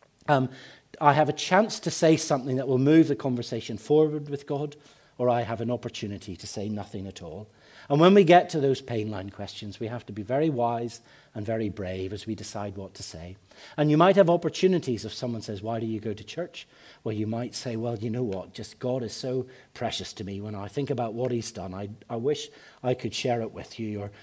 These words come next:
Why don't you come along yourself and see our community and what we believe? We just,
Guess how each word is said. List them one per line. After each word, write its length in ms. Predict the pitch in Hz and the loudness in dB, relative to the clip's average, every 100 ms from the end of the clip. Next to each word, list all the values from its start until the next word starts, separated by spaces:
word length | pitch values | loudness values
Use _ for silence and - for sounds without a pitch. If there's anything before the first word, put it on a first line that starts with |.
| - - | -6 8
Why 140 | 151 | 8
don't 140 | 170 156 | 8 4
you 120 | 135 | -2
come 220 | 143 131 | -2 -2
along 280 | 127 120 117 | -2 -2 -2
yourself 480 | 110 - 87 82 101 | -6 -6 -10 -8 -10
and 100 | - | -6
see 180 | 120 | -4
our 120 | 117 110 | -4 -4
community 580 | 110 104 107 113 104 - - _ | -6 -4 -6 -6 -10 -12 -20 _
and 120 | 117 110 | -8 -6
what 180 | 110 | -6
we 140 | 107 104 | -6 -6
believe? 440 | 101 85 87 92 | -6 -6 -6 -6
We 140 | 107 117 | -4 -4
just, 240 | 117 | -6